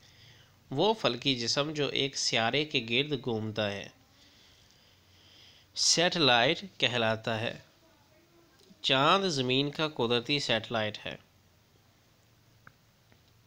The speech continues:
क्योंकि जो चाँद है वो ज़मीन के गिर्द घूमता है, तो उसने कहा कि ये कुदरती सैटेलाइट है जो ज़मीन के गिर्द घूमता है। मार्स, जुपिटर,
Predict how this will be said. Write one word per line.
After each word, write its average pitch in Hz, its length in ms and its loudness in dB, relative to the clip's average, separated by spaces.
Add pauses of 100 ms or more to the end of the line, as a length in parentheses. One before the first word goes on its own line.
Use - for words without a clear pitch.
(2000)
क्योंकि 135 400 0
जो 123 280 0
चाँद 117 340 0
है 135 140 2
वो 147 120 0
ज़मीन 110 260 -2
के 120 120 -2
गिर्द 117 200 -4
घूमता 113 400 -2
है, 143 180 -4 (260)
तो 120 100 -4
उसने 117 240 -6
कहा 120 220 -2
कि 160 60 -2
ये 156 120 -2
कुदरती 117 440 -4
सैटेलाइट 104 520 -6
है - 100 -18 (760)
जो 147 180 2
ज़मीन 120 320 -2
के 127 140 0
गिर्द 131 200 -2
घूमता 113 440 -2
है। 113 240 -6 (920)
मार्स, 123 680 0
जुपिटर, 127 680 -2